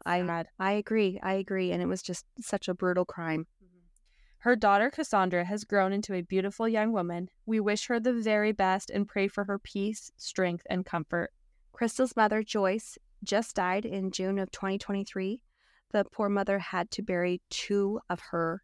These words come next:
Speaker 1: children.
Speaker 2: I can't imagine anyone, any parent having to bury one child, but two in such a short time. It's just heartbreaking.
Speaker 1: And two, I mean, it's hard enough to lose a child, but they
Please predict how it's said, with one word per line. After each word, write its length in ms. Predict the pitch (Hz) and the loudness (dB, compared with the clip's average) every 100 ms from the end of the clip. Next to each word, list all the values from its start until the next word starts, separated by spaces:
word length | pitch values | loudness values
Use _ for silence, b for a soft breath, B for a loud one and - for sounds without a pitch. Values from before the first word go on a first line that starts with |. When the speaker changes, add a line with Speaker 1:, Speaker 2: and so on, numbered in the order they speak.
| - | -10
Speaker 1:
children. 680 | - - - - - 202 180 _ _ - | -8 -8 -6 -6 -6 -10 -14 _ _ -6
Speaker 2:
I 240 | 247 226 | -4 -4
can't 300 | - 233 226 | -4 0 2
imagine 880 | 214 202 196 190 190 185 185 185 190 - - | 2 2 2 2 0 0 0 -2 -4 -8 -4
anyone, 600 | 208 208 202 196 196 196 | -2 0 0 2 2 0
any 220 | 220 226 | 0 -2
parent 300 | - 208 185 | -2 -2 0
having 260 | 190 190 190 | 0 0 -2
to 100 | 185 | -2
bury 220 | 180 175 | -2 -2
one 320 | 170 170 175 | -4 -4 -4
child, 420 | - 196 196 202 196 | -2 -2 -2 -2 -4
but 120 | 180 - | -4 -6
two 380 | - 220 208 | -8 -2 0
in 160 | 196 185 | 0 -2
such 260 | - 185 190 | -4 -4 -4
a 60 | |
short 360 | 175 185 180 - | -4 -2 -2 -4
time. 360 | - 175 170 170 | -10 -6 -4 -4
It's 160 | 170 | -4
just 220 | 180 175 | -6 -6
heartbreaking. 720 | - 170 - 170 165 - 170 180 220 | -6 -8 -6 -10 -8 -8 -8 -6 0
Speaker 1:
And 320 | 226 196 - | 0 0 -4
two, 400 | - 247 233 226 | -2 0 2 2
I 80 | 202 | 0
mean, 200 | 196 196 | 0 -2
it's 160 | 196 | -4
hard 180 | - 208 | -4 -2
enough 140 | 208 - | -2 -2
to 80 | |
lose 180 | 190 180 | -4 -2
a 40 | 180 | -4
child, 320 | - 190 196 | -4 -6 -4
but 140 | 180 - | -6 -4
they 360 | 185 185 180 | -2 0 -2